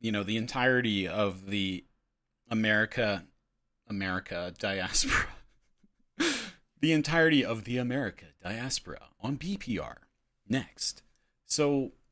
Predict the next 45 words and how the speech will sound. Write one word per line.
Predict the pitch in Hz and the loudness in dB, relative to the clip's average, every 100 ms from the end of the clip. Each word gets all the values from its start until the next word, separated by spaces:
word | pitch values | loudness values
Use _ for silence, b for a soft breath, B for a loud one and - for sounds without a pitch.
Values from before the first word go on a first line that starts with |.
| _ | _
you | 139 | 2
know, | 143 | 4
we | 131 | 4
had | 143 147 | 4 4
all | 135 | 4
these | 147 | 2
different | - 143 139 | -2 -6 -8
kids, | - 113 131 | -2 0 0
and | 143 | -2
they | |
were | 120 - | -2 -2
awesome, | 87 113 - 143 | -2 -2 0 0
and | 120 98 | 0 0
they | 107 | 2
loved | 143 131 | 2 4
me | 135 120 | 4 2
'cause | 110 110 | 2 0
I'm | 135 147 | 2 2
a | |
goofball, | 110 - - 123 143 - 95 107 | 0 -6 -6 -2 -2 0 2 2
and | 104 | 2
I | 98 | -2
just | 101 - | -2 0
say | 113 110 | 2 0
dumb | 95 98 | 0 -2
stuff, | 104 - 104 147 | -2 0 0 -2
and | 107 92 | -4 -4
we, | 87 87 _ 95 | -6 -8 _ -10
you | 95 | -6
know, | 87 | -4
I | 110 104 | -2 -2
would | 95 | -2
help | 98 | -4
them | 101 | -4
with | 98 | -6
their | 90 | -6
homework, | 87 95 135 - | -6 -6 -6 -6
and | 87 | -6
I | |
would | 85 - | -6 -10
throw | - 87 | -8 -8
kickballs | 80 - - 95 98 92 | -8 -12 -6 -4 -4 -8
at | - | -8
their | 85 | -8
head, | 87 98 | -4 -6